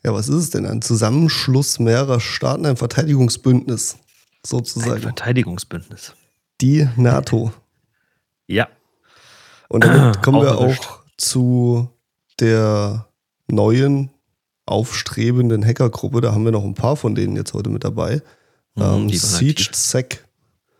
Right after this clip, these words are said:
Speaker 1: Die haben's
Speaker 2: Genau.
Speaker 1: geschafft, die nato zu hacken.
Speaker 2: Mhm.
Speaker 1: Jetzt ist die nato ja auch nicht irgendwie drei Computer. Also wir gehen jetzt mal mit einem gewissen jugendlichen Leichtsinn davon aus, dass sie nicht die komplette nato gehackt haben, sondern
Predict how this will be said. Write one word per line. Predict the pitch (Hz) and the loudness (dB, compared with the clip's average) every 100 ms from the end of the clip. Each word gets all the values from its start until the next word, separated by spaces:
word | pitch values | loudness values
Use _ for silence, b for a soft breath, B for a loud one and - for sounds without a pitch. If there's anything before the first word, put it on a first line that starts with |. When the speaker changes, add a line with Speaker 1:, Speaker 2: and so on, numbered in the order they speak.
| _ _ _ _ _ - | _ _ _ _ _ -6
Speaker 1:
Die | 101 | 0
haben's | 107 120 127 | 2 2 2
Speaker 2:
Genau. | 139 82 - | 2 0 -4
Speaker 1:
geschafft, | 110 - 131 151 - - - 123 | -4 0 0 -2 -10 -14 -8 -4
die | 113 113 113 107 104 - | -2 0 0 -2 -4 -6
nato | 104 101 123 - 175 | -2 0 -2 0 -2
zu | 175 147 | -2 -2
hacken. | 131 - 175 240 - _ _ _ _ _ _ _ | -2 0 -2 -4 -10 _ _ _ _ _ _ _
Speaker 2:
Mhm. | - 135 62 69 | -12 -10 -6 -2
Speaker 1:
Jetzt | 165 - - _ | -2 -4 -10 _
ist | - - 113 | -8 -4 -2
die | |
nato | 104 101 117 110 | 0 0 -2 -2
ja | 104 | -2
auch | - 107 - | -4 -6 -6
nicht | 107 - - _ _ | -6 -8 -16 _ _
irgendwie | 95 101 | -6 -6
drei | - - 92 | -6 -6 -4
Computer. | 104 104 117 117 | -6 -4 0 0
Also | 101 101 - - - - | 0 -6 -8 -14 -20 -20
wir | 113 117 110 | -10 -2 0
gehen | 110 123 | 2 2
jetzt | 113 - | 2 0
mal | 107 | 0
mit | - | 0
einem | 104 | 0
gewissen | 104 113 120 | 0 0 0
jugendlichen | 117 113 113 113 | 0 0 0 0
Leichtsinn | 110 110 123 | -2 -2 -2
davon | 107 104 | -2 -2
aus, | 104 113 | -4 -4
dass | - 110 | -4 -4
sie | 120 b b b b - | -6 b b b b -2
nicht | 123 131 | 0 2
die | |
komplette | 117 117 120 120 | 0 2 2 0
nato | 117 113 135 151 | 0 2 2 2
gehackt | 143 139 - | 2 2 2
haben, | 131 139 143 | 2 4 4
sondern | 123 120 117 | 4 2 0